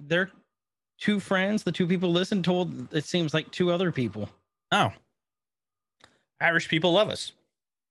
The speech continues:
Speaker 1: I love us.
Speaker 2: I love us too. I love Irish people.
Speaker 1: I love Irish people.
Speaker 2: I know one Irish person.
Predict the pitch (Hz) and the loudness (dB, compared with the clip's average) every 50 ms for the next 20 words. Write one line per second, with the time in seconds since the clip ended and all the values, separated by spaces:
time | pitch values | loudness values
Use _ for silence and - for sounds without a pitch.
0 | _ _ _ _ _ _ _ _ _ - - - - - - 440 381 247 170 143 | _ _ _ _ _ _ _ _ _ -18 -10 -4 -4 -2 0 2 4 4 4 2
1 | 135 131 110 101 - - - - - - _ _ _ - 104 156 165 98 - 87 | 0 -2 -4 -4 -6 -8 -10 -12 -16 -20 _ _ _ -4 0 2 2 2 0 0
2 | 87 90 - - 113 113 107 - 107 117 110 113 123 123 123 160 196 156 - - | -4 -6 -6 -4 -4 -2 -2 0 2 2 4 4 4 4 4 4 2 0 0 -2
3 | - 98 - - - - _ _ _ _ _ - 143 156 180 208 202 208 190 170 | -6 -8 -8 -10 -14 -16 _ _ _ _ _ -4 -2 0 0 0 0 0 2 2
4 | 160 175 175 175 170 156 - - 135 135 139 127 127 123 - - - 131 117 107 | 2 2 2 0 -2 -2 -4 -4 -2 -2 0 0 -2 -4 -6 -6 -6 -6 -6 -4
5 | - 113 107 101 - _ _ _ - 120 131 135 135 135 127 131 139 139 127 123 | -4 -6 -8 -8 -10 _ _ _ -2 0 2 2 2 2 2 2 2 2 2 2
6 | 123 120 113 107 - - 101 98 - - - | 2 2 2 0 0 0 -2 -2 -2 -4 -10